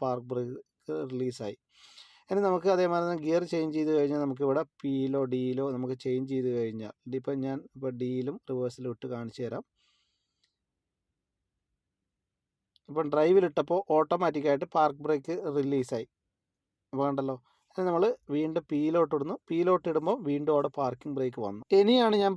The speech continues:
പാർക്കിംഗ് ബ്രേക്കിൻ്റെ സ്വിച്ച് കാണിക്കാൻ പോകുന്നത്. നമ്മൾ ഗിയർ ലിവറിലുള്ള ഈ പി എന്ന് പറയുന്ന സ്വിച്ച് ഒരു ഫൈവ് സെക്കൻഡ് ഹോൾഡ് ചെയ്ത് പിടിച്ച് കഴിഞ്ഞാൽ നിങ്ങൾക്ക് നോർമലായിട്ട് പാർക്കിംഗ് ബ്രേക്ക് റിലീസ് ആവുന്നത് കാണാം. ഇത് കണ്ടല്ലോ, പി പ്രസ് ചെയ്ത് ഹോൾഡ് ചെയ്ത് പിടിക്കുക, അപ്പോൾ വീണ്ടും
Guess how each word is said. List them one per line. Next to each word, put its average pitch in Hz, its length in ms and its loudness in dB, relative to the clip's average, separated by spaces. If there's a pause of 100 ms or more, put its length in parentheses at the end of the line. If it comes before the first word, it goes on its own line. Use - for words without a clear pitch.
പാർക്കിംഗ് 165 360 4
ബ്രേക്കിൻ്റെ 175 340 2
സ്വിച്ച് 156 340 -4
കാണിക്കാൻ 147 400 2
പോകുന്നത്. 127 320 0
നമ്മൾ 208 240 4
ഗിയർ 175 280 4
ലിവറിലുള്ള 165 380 2
ഈ 156 40 -6 (120)
പി 151 100 -4 (200)
എന്ന് 156 140 -2
പറയുന്ന 131 280 0
സ്വിച്ച് 139 340 -4 (180)
ഒരു 175 120 2 (380)
ഫൈവ് 175 280 4
സെക്കൻഡ് 151 440 -2
ഹോൾഡ് 135 260 4
ചെയ്ത് 160 160 0
പിടിച്ച് 127 240 -8
കഴിഞ്ഞാൽ 127 300 -2
നിങ്ങൾക്ക് 127 240 -6 (100)
നോർമലായിട്ട് 120 600 -2 (120)
പാർക്കിംഗ് 117 380 -6
ബ്രേക്ക് 117 280 -4
റിലീസ് 117 300 -6
ആവുന്നത് 110 280 -6
കാണാം. 95 160 -12 (340)
ഇത് 147 100 -4
കണ്ടല്ലോ, 123 300 -4 (800)
പി 156 80 2 (140)
പ്രസ് 160 260 -2
ചെയ്ത് 165 240 0
ഹോൾഡ് 160 240 0
ചെയ്ത് 165 140 2
പിടിക്കുക, 156 260 2
അപ്പോൾ 143 220 2
വീണ്ടും 147 260 0